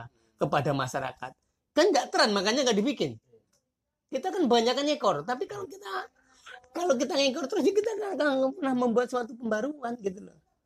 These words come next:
Bisakah, beranikah kita menjadi yang pertama untuk membuat itu, gitu kan?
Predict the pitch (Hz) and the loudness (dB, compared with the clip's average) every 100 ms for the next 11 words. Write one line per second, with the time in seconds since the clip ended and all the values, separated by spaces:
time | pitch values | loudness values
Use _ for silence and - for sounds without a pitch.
0 | _ _ _ 233 427 466 415 285 165 - | _ _ _ 0 0 -2 -4 -4 -6 2
1 | 220 370 427 233 190 190 190 180 156 135 | 2 4 0 -2 -2 -4 -4 -2 -2 -4
2 | 147 139 127 - 101 95 110 185 _ _ | -4 -6 -8 -10 -12 -14 -16 -18 _ _
3 | _ _ 170 151 165 151 135 127 123 110 | _ _ 0 2 0 -2 -4 -2 -4 -6
4 | 107 107 - _ _ _ _ - _ - | -12 -16 -20 _ _ _ _ -20 _ -14
5 | 113 110 - 120 | -12 -12 -18 -20